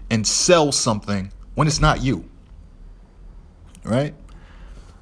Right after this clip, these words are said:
So then we come to Dart Against Humanity, right? Towards the end of the second season,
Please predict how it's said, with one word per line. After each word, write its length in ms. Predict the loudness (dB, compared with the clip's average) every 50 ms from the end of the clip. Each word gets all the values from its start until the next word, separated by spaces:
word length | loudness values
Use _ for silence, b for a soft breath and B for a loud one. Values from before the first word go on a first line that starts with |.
| b b b b b -20 -20 -20 -12 -8
So 220 | 0 2 4 4
then 160 | 4 4 4
we 80 | 4 4
come 260 | 4 4 4 4 4
to 460 | 4 4 6 6 6 6 4 2 0 B B B B B B B B B B B B B B -20 -20 -20 -20 -20 -20 -20 -20 -20 -20 -20 -20 -20 -20 -20 -20 -20 -20 -20 -20 -20 -8 4
Dart 220 | 8 8 8 8
Against 300 | 8 4 2 0 0 0
Humanity, 380 | 2 4 4 4 4 4 2 0
right? 340 | 0 0 2 2 0 0 -4 -8 -14 -20 -20 b b b b b b b b b b b b b -18 -16 -16 -18 -12 -6
Towards 320 | 0 2 4 4 4 4
the 120 | 2 0 2
end 200 | 2 4 4 4
of 80 | 4
the 80 | 2 2
second 340 | 2 2 0 0 0 -2 -2
season, 580 | 0 2 2 2 2 2 2 0 0 -2 -6